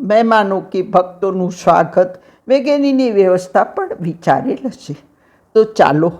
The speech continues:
વાજતે ગાજતે હર્ષોલ્લાસથી શ્રીજી ઘરમાં પ્રવેશી રહ્યા છે, તેમને આપણે આવાહિત કરીએ. ઓમ ભૂર્ભુવઃ સ્વઃ સિદ્ધિ બુદ્ધિ સહિતાય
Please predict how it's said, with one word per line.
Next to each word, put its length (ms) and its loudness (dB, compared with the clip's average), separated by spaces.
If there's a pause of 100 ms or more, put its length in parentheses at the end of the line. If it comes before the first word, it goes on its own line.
વાજતે 640 0
ગાજતે 960 -12 (460)
હર્ષોલ્લાસથી 1160 2
શ્રીજી 580 -8
ઘરમાં 500 -2
પ્રવેશી 520 -2
રહ્યા 320 2
છે, 240 -16 (600)
તેમને 480 0
આપણે 460 -2
આવાહિત 760 2
કરીએ. 320 -8 (680)
ઓમ 320 4
ભૂર્ભુવઃ 680 -4
સ્વઃ 520 -4 (520)
સિદ્ધિ 500 -2
બુદ્ધિ 580 -4
સહિતાય 840 0